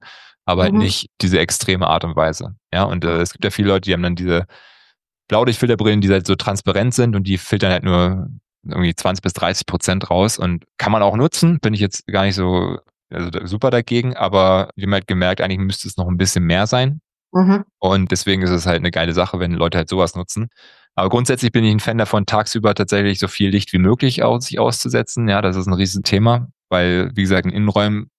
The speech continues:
Speaker 1: gerade auf Augenhöhe, bekommen wir meistens nur so zwischen fünfzig und hundertfünfzig Lux in unsere Augen und eigentlich brauchen wir locker über zweihundertfünfzig Lux, um da einen Stimulus zu bekommen.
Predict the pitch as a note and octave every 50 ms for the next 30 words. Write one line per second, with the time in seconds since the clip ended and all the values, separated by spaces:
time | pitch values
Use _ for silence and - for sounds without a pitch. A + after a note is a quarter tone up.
0 | _ _ - - F#2+ G2 G2+ G#2 E2+ F2 - - - - F#2+ A2+ A#2+ B2+ A#2 A2
1 | A2+ A#2 A#2+ A#2+ A#2+ B2 A#2+ - _ _ _ - - - - - _ _ _ _
2 | _ _ _ - G#2 - - A#2 A2 A#2 A2 A2+ A2 G#2+ G#2+ G#2+ G#2+ A2 G#2+ G2+
3 | - - - A2+ G#2 G2 G#2+ - - G#2+ F#2+ G#2 G2+ G2 F#2 G2 F2+ - - G#2
4 | F#2 - F#2+ F#2+ - - - A#2+ A#2+ - - A2+ G2+ G2 F#2+ G#2 G#2 G2+ - -
5 | G2 - - - - E2+ F#2+ G#2 B2 - - A#2+ A#2 A#2 A2+ A2 A2 G2+ - G#2
6 | A2 A#2 A#2 A#2 G#2 F#2+ F#2 F2+ E2+ - - F#2 G2+ G2+ F#2+ - G2 G2 G2+ G#2
7 | G2+ G2 G2 F#2 - - - G2 G#2+ - - G2+ - G#2 G#2+ G#2+ G2+ - - -
8 | G2+ G2 F#2+ - G#2 G2 - - - - - - F#2 G2+ A#2 - - - - -
9 | F#2 G2 F#2+ F2+ F#2 F2+ F#2 F#2 F#2 - - G2 G#2 A2+ A#2 A#2+ - - - B2
10 | B2 A#2 - B2+ B2 C3 C3+